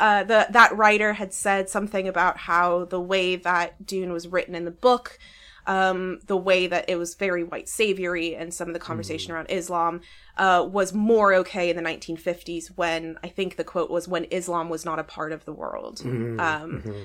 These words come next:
Speaker 1: and obviously we both pointed out that Islam was a part of the
Speaker 2: Yeah.
Speaker 1: world in the nineteen fifties. Um, and, uh, Roel pointed out, um,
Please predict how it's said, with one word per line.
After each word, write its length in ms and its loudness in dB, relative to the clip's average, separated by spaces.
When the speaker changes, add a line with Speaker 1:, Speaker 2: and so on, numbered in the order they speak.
Speaker 1:
and 120 4
obviously 560 6
we 240 -4
both 360 0
pointed 280 -8
out 200 -2
that 140 -4
Islam 440 -4
was 340 2
a 80 -4
part 220 6
of 80 0
the 60 0
Speaker 2:
Yeah. 60 2
Speaker 1:
world 200 4
in 60 -6
the 60 -8
nineteen 360 -2
fifties. 460 0
Um, 580 4
and, 560 4
uh, 440 6
Roel 600 10
pointed 460 0
out, 600 4
um, 600 2